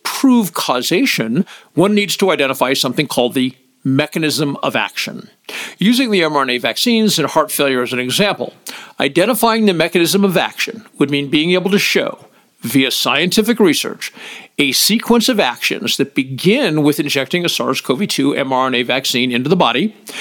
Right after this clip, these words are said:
and researchers then documenting every biomechanism from that <laughs> moment forward that directly leads to and causes heart failure.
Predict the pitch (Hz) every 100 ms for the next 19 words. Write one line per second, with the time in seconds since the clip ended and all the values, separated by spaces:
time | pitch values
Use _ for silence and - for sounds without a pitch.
0 | - - - _ - 180 165 214 - 226
1 | 214 - 185 135 175 170 165 160 214 202
2 | 151 127 131 120 156 226 196 190 196 165
3 | 151 143 131 143 - 127 147 156 233 190
4 | 196 208 - 233 233 160 160 180 - -
5 | - 135 139 151 185 180 240 190 - 151
6 | 143 139 - 151 185 - 220 214 160 143
7 | - - - 190 - 143 107 -